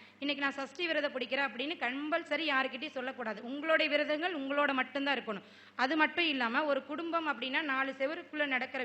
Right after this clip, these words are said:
விஷயங்கள் நாலு செவத்துக்குள்ள தான் முடியணும். அதை மத்தவங்க கிட்ட, அதாவது அம்மா இல்ல எக்ஸ்ட்ரா நபர்கிட்ட எல்லாம் நம்ம சொல்ல போகிறப்ப அதனால நிறைய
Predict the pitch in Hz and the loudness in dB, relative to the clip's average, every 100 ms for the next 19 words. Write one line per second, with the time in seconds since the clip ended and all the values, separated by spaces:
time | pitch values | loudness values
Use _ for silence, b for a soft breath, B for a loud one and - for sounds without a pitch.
0 | 247 - 277 330 277 254 254 254 277 302 | -4 -4 -4 -4 -2 -4 -4 -4 -6 -6
1 | 269 254 285 311 240 233 196 B B B | -4 -2 0 -2 -4 -4 -6 B B B
2 | 254 277 262 262 320 320 285 220 226 220 | -2 0 0 2 2 2 0 0 0 0
3 | 262 285 285 233 269 269 262 262 - B | 2 2 4 2 2 2 2 2 -2 B
4 | B - 269 269 254 - - 311 285 262 | B -4 2 2 2 -2 2 2 4 2
5 | 262 277 277 262 311 302 269 254 269 285 | 2 0 -2 -2 0 0 -2 -4 -4 -4
6 | 269 262 247 240 226 233 269 269 269 262 | -2 -2 -2 -4 -4 -2 0 0 -2 0
7 | 269 330 240 233 285 | 2 2 0 0 0